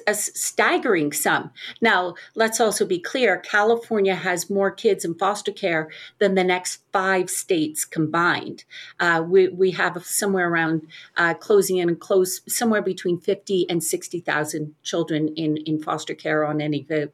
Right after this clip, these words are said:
given day. Um, I, I think the, the bigger issue or the macro issue, and, and you heard the young people at the beginning of the, the, the segment talk about this, is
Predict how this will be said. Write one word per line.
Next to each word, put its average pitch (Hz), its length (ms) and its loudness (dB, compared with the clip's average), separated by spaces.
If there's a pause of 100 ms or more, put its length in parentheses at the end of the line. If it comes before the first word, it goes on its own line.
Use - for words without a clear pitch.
(120)
given 151 300 -2
day. 151 340 -2 (520)
Um, 180 420 2 (1080)
I, - 160 -2 (220)
I 226 140 4
think 285 580 0
the, 185 300 -2 (180)
the 185 220 2
bigger 247 440 2
issue 170 380 0
or 170 160 0
the 175 100 0
macro 190 760 0
issue, 156 480 0 (400)
and, 208 180 4 (480)
and 202 180 4
you 202 120 4
heard 233 640 4 (240)
the 208 80 0
young 202 320 2
people 196 640 -2
at 190 140 -6
the 180 60 0
beginning 185 440 4
of 160 100 0
the, 160 260 2 (320)
the, 170 280 2
the 170 100 0
segment 233 580 -2
talk 262 280 -2
about 170 340 0
this, 156 340 -2 (360)
is 202 400 4